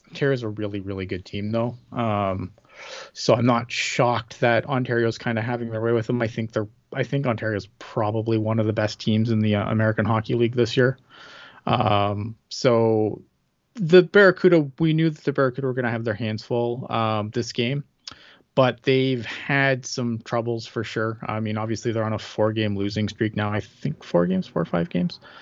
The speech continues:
It's bad. <laughs> Um, um, I,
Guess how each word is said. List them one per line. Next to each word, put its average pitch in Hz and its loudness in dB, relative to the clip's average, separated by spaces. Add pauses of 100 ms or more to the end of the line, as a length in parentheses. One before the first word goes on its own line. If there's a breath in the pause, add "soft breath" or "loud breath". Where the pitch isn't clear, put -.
(240 loud breath)
It's 143 0
bad. 107 0
<laughs> - -20 (320 loud breath)
Um, 190 8 (1400 loud breath)
um, 175 4 (140)
I, 202 -2